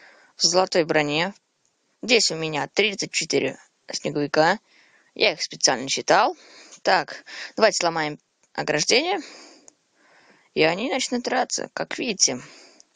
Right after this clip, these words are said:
Они начинают друг друга пулять. Вот. И, кстати, хотел сказать, скелеты, когда ви-, ой, ну, скелеты, снеговики, когда видят цель, у них загорается рот.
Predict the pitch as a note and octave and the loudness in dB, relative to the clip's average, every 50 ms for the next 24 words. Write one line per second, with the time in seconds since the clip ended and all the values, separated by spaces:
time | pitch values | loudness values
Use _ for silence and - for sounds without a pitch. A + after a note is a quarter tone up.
0 | - - - - - - - _ - - D3+ D3 D3 C#3+ - E3 D3+ D3 C#3+ - | -20 -20 -20 -20 -20 -20 -20 _ -8 -4 -2 0 0 0 0 2 2 2 2 0
1 | - - _ _ _ _ _ _ _ _ F#3 - D#3+ D3+ D3+ D3+ D3 C#3+ C#3+ C#3+ | -4 -12 _ _ _ _ _ _ _ _ 0 2 2 4 4 2 2 2 2 0
2 | - - D#3 F3 G#3+ B3+ D#4+ - - - - - - _ _ _ _ _ _ _ | 0 2 4 4 4 4 0 -2 -8 -12 -16 -20 -20 _ _ _ _ _ _ _
3 | _ _ _ _ _ _ _ _ - - - - - - _ - - A3+ A#3+ A#3+ | _ _ _ _ _ _ _ _ -20 -20 -20 -20 -20 -14 _ -2 2 6 6 6
4 | A#3+ A#3+ - - - - - - - - - - - - B2 B2+ B2 - - - | 6 4 0 -6 -20 -20 -20 -20 -20 -20 -10 -2 2 4 4 6 4 4 2 2
5 | - G3+ G3+ - - - F#3+ F3+ - E3+ E3+ - - D#3 D#3 C#3+ A#2+ - - - | 2 2 2 2 0 -2 -2 -2 -2 -2 -2 -2 -2 -2 0 0 0 0 -2 -4
6 | - - F3 G3 G#3+ G3+ G3 - D#3+ D3 D3+ D3+ D3+ C#3+ C3+ - - - E3 E3 | -2 0 0 2 2 0 0 -2 -6 -6 -4 -4 -4 -4 -6 -8 -6 -2 0 0
7 | D3+ C#3+ C3 A2+ - - _ _ - G#4 F#4 A#3 - - - D3+ D3+ D3 - C3+ | 2 2 0 -2 -4 -8 _ _ -4 -2 -2 -2 -2 0 0 2 2 2 4 2
8 | B2+ - - - - - F3+ F3 F#3 G#3 G#3+ - G3+ F#3 E3+ D#3+ D#3+ D#3+ D#3+ E3 | 0 0 -2 -2 0 0 2 2 2 2 2 2 2 2 4 4 2 2 0 -2
9 | D#3+ D#3+ D#3+ - - - A#3+ C4 C#4 - - - - - - _ _ _ _ _ | -6 -10 -8 -6 -2 0 0 0 0 -2 -6 -16 -20 -20 -20 _ _ _ _ _
10 | _ - - F3 A3 A#3+ A#3+ G#3 E3+ - D#3+ D3+ D#3+ E3 F3 F#3+ G3 F#3 - - | _ -2 2 2 4 2 2 0 2 2 2 2 2 2 2 2 2 2 0 0
11 | E3+ E3 D#3+ D3+ C#3+ - _ _ _ - - D3+ D#3 C#3 - - - | 0 2 0 0 -4 -8 _ _ _ 0 2 2 2 2 0 -4 -10